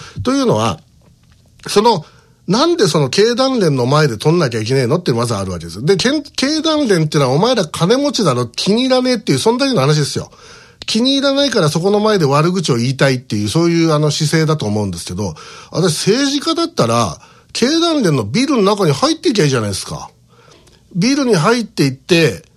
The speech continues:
それで経団連の偉い人に誰かちょっとあ-、あの、合わせろと。まあ、あの、できればアポイントぐらい取ってですよ。行って、あ、それで、あの、話がしたいと。で、世の中に今こんだけ困ってる人がいるんだと。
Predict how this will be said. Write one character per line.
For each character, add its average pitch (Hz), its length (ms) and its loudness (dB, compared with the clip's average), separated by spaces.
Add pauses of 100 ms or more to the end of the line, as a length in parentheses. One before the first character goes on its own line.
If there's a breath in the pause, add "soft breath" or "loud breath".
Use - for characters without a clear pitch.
そ 214 140 2
れ 233 60 0
で 226 220 2
経 226 180 0
団 226 220 2
連 208 140 2
の 170 100 2
偉 170 220 2
い 185 60 2
人 156 160 0
に 139 80 0
誰 160 180 0
か 143 140 -2
ち 127 80 -4
ょ 143 40 0
っ 131 40 -6
と 127 140 -2
あ-、 - 20 0
あ 127 40 0
の、 131 320 0
合 147 80 2
わ 190 80 2
せ 185 100 0
ろ 156 80 0
と。 - 240 -12 (400 soft breath)
ま 139 380 0 (100)
あ、 139 80 -2
あ 135 40 0
の、 131 100 0
で 160 120 0
き 202 140 -2
れ 233 80 2
ば 139 180 2
ア 131 60 0
ポ 165 160 2
イ - 20 2
ン 165 80 0
ト 143 100 0
ぐ 131 80 -2
ら 117 80 0
い 104 60 -4
取 147 140 0
っ - 20 -4
て 127 100 -6
で 87 100 -8
す 110 120 -6
よ。 196 180 -2
行 156 160 -2
っ - 20 -20
て、 147 140 2
あ、 120 200 0
そ 127 120 0
れ 180 40 2
で、 160 80 2
あ 117 320 -2
の、 113 140 -2
話 190 360 0
が 135 100 0
し - 80 -4
た 120 100 -2
い 98 60 -6
と。 - 120 -18 (800)
で、 160 220 2 (340 loud breath)
世 143 120 2
の 185 60 4
中 180 180 2
に 156 60 2
今 156 120 2
こ 175 120 -2
ん 202 40 0
だ 208 80 2
け 202 40 2
困 185 200 0
っ 214 60 -4
て 214 80 2
る 160 80 2
人 147 120 0
が 123 80 0
い 135 60 0
る 180 80 4
ん 185 60 2
だ 123 100 -2
と。 - 140 -14